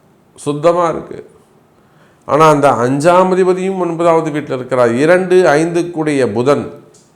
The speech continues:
ஒன்பதாவது வீட்டுல, லக்னாதிபதி ராசிநாதன் சுக்கிரன் ஒன்பதாவது வீட்டுல. சார், சுகஸ்தானாதிபதி சூரியன் சுபத்துவம் அடைந்து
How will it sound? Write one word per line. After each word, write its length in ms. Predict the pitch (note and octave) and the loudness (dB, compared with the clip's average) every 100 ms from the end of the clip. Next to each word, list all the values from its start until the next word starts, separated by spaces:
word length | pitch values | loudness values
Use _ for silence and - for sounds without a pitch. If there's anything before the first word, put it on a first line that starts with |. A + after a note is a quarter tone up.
| _ _ _ _ | _ _ _ _
ஒன்பதாவது 540 | A#2+ D#3 F3 E3+ D#3 C3+ C3 | -6 -2 0 2 0 -2 -8
வீட்டுல, 340 | C3+ G#2+ F2+ - - _ _ _ _ - | -6 -6 -6 -8 -20 _ _ _ _ -2
லக்னாதிபதி 1040 | B2 C3+ E3+ F3 E3+ D#3+ D#3 D#3 C#3+ D2 - | 0 0 0 2 2 -2 -4 -4 -6 -8 -4
ராசிநாதன் 760 | A2+ D#3 D#3+ D#3+ D#3 D3 C#3+ B2+ | 0 0 0 -2 0 0 -4 -6
சுக்கிரன் 580 | D3 D3 E3 D#3 B2+ - - _ _ _ _ | -8 -6 -2 -2 -6 -14 -20 _ _ _ _
ஒன்பதாவது 580 | B2 C#3+ E3 E3 D#3+ D3+ | -6 -4 -2 -2 -2 -4
வீட்டுல. 480 | C#3+ B2 A#2 A2 F2 - - _ _ _ _ _ | -8 -10 -8 -8 -10 -14 -20 _ _ _ _ _
சார், 440 | - D3 C3+ F#2+ - _ - | -4 -2 -2 -6 -18 _ -10
சுகஸ்தானாதிபதி 1040 | C3+ E3 D#3+ - D#3 D3+ C#3+ C3+ B2+ B2 | -4 -2 -2 -2 -2 0 -2 -2 -4 -6
சூரியன் 680 | A#2 - D#3 E3+ E3+ D3 A#2 - | -8 -8 -6 -4 -2 -2 -4 -4
சுபத்துவம் 540 | D#3+ E3 E3 D#3+ D3 | -4 -2 -4 -4 -2
அடைந்து 840 | C3+ B2 A#2+ A2 A2+ A2+ G2 - | -4 -4 -6 -4 -2 -2 -4 -10